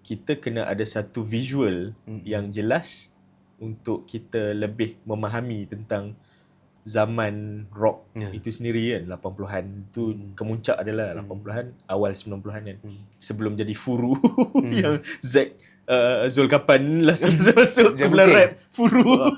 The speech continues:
Speaker 2: for you, for you,
Speaker 1: For you,
Speaker 2: are
Speaker 1: are
Speaker 2: you?
Speaker 1: you?
Speaker 2: For you, are you? For you, are
Speaker 1: For
Speaker 2: you?
Speaker 1: you, are you tu gabungan For You To See dengan K Are You
Speaker 2: K Are You.
Speaker 1: kan. <laughs> So, untuk, untuk mendapatkan visual yang jelas tentang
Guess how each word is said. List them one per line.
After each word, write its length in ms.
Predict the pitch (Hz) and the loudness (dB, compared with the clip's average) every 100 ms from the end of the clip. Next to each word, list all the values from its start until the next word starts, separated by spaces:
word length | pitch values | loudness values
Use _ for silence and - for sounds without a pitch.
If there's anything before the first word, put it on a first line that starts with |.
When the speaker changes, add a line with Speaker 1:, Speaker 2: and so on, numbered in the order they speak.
| 311 | 2
Speaker 2:
for 140 | 165 | 4
you, 140 | 175 160 | 2 -2
for 140 | - 160 | -4 0
you, 60 | |
Speaker 1:
For 60 | 226 | 4
you, 60 | - | 6
Speaker 2:
are 60 | - | 8
Speaker 1:
are 100 | 233 | 8
Speaker 2:
you? 60 | 262 | 6
Speaker 1:
you? 80 | 240 | 6
Speaker 2:
For 180 | 294 175 | 4 4
you, 120 | 196 | 2
are 180 | 180 202 | 2 2
you? 140 | 226 143 - - - - - - 294 - 247 - - - - - - 165 233 - | 0 -2 -6 -8 -14 -10 -10 -6 -8 -6 -10 -10 -14 -12 -12 -8 -6 -6 -6 -8
For 100 | - 123 | -6 -6
you, 160 | 170 135 | -2 2
are 120 | 175 | 4
Speaker 1:
For 140 | 180 | 6
Speaker 2:
you? 80 | 185 | 8
Speaker 1:
you, 100 | 226 | 8
are 160 | 190 180 | 8 8
you 140 | 196 190 | 6 4
tu 140 | 247 247 | 2 4
gabungan 500 | 170 156 170 208 214 | 6 6 6 4 2
For 160 | - 160 | 4 6
You 100 | 160 | 6
To 100 | 185 | 2
See 160 | - 220 | -2 0
dengan 200 | 180 196 | 2 4
K 120 | 190 | 8
Are 60 | 175 | 10
You 20 | |
Speaker 2:
K 20 | 160 | 12
Are 100 | 170 | 10
You. 100 | 208 | 10
Speaker 1:
kan. 220 | 240 220 214 | 10 8 4
<laughs> 40 | 294 - - - - - - _ _ _ _ _ _ - - - - - - - 220 - - _ | 0 -8 -12 -18 -20 -18 -18 _ _ _ _ _ _ -8 -6 -8 -12 -14 -14 -8 -8 -8 -12 _
So, 300 | - - 254 | -2 2 4
untuk, 460 | 233 190 190 196 - _ _ _ - - - | 4 2 4 4 0 _ _ _ -20 -20 0
untuk 280 | 175 180 170 | 2 4 6
mendapatkan 420 | 170 156 160 185 | 6 4 2 2
visual 520 | 147 165 156 190 196 | 2 2 2 4 4
yang 260 | 170 160 143 | 4 2 2
jelas 460 | 131 143 170 175 - | 2 6 6 6 0
tentang 760 | 135 135 131 120 113 113 113 | -8 -2 0 0 -2 -10 -14